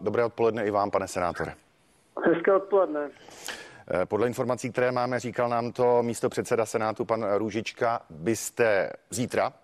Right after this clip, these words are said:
Speaker 1: možná mě opravíte, měli žádat kancelář prezidenta republiky o podrobnější informace o zdravotním stavu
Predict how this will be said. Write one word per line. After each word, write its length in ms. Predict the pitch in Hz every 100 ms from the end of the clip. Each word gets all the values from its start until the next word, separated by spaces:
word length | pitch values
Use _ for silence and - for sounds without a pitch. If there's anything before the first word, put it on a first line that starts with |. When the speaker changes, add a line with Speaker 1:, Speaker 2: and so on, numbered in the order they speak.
| _ _
Speaker 1:
možná 360 | 90 92 101 98
mě 180 | 98
opravíte, 460 | 85 101 107 110 117
měli 240 | 110 107
žádat 260 | 104 104 110 - - - - - -
kancelář 420 | 104 104 120 117
prezidenta 400 | 117 113 131 123
republiky 480 | 123 131 131 120 135
o 60 |
podrobnější 500 | 127 120 131 139 127
informace 540 | 135 151 143 92 - 92
o 100 | 123
zdravotním 500 | 113 131 135 135 127
stavu 340 | - 101 90